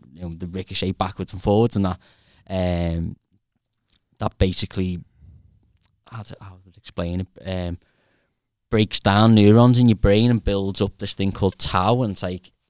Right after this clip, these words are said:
it, it basically kills cells in your brain. And they did it, they did a, um, a research study on N F L players, and it was massive. Like, they, they found, like, they got brains of, like, I think it was over a hundred N F L players, and,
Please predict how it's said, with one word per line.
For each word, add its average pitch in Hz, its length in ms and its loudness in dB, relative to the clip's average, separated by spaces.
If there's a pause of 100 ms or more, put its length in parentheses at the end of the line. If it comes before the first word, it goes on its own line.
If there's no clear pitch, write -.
(120)
it, - 140 -20
it 98 180 -14
basically 101 360 -6
kills 92 440 -4
cells 98 420 0
in 123 80 2
your 117 100 2
brain. 104 360 2 (760)
And 95 520 2 (340)
they 101 100 -6
did 101 260 0
it, 101 240 0
they 104 80 -4
did 101 380 6 (100)
a, 92 340 2
um, 87 160 2
a 95 60 -6
research 95 440 2
study 101 320 4
on 87 440 4 (160)
N 90 160 -4
F - 160 -4
L 90 160 0
players, 104 440 2 (100)
and 90 120 -4
it 87 60 -2
was - 120 -8
massive. 90 480 -6
Like, 92 200 -2
they, 90 140 -12 (120)
they 98 80 -8
found, 90 320 0
like, 92 160 0 (380)
they 92 80 -6
got 92 180 2 (120)
brains 87 380 0
of, 90 100 -2
like, 90 280 0
I - 160 -20
think 90 140 -8
it 85 60 -6
was - 20 -8
over 90 200 0
a 87 40 0
hundred 87 400 -2
N 87 100 -2
F - 140 -6
L 82 140 -4
players, 92 360 0
and, 87 180 -4